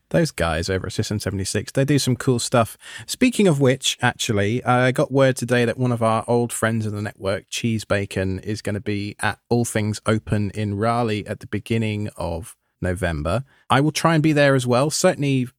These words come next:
uh, we'll do a micro meetup in the Raleigh area. We'll, we'll post some details on the meetup page, uh, in the Element Room as well, uh, to get the details on that one as well. But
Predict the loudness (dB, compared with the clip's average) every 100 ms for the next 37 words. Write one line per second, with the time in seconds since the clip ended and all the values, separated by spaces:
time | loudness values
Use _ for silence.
0 | -4 -2 0 0 -2 2 2 4 2 0
1 | 0 2 2 0 0 -2 0 0 2 0
2 | 0 0 0 -2 -4 -4 -4 -6 -2 -2
3 | 0 -4 -4 -2 -2 -2 -4 -4 -4 -6
4 | -4 -2 -2 -2 -8 _ -20 -20 _ _
5 | -2 0 0 -2 0 0 -2 2 2 2
6 | 2 2 2 2 0 0 2 0 -4 -4
7 | -4 -4 -8 -10 -6 -4 -2 -6 -10 -6
8 | -4 -4 -4 -2 -2 -2 -6 -6 -6 -6
9 | -4 -2 -2 0 -2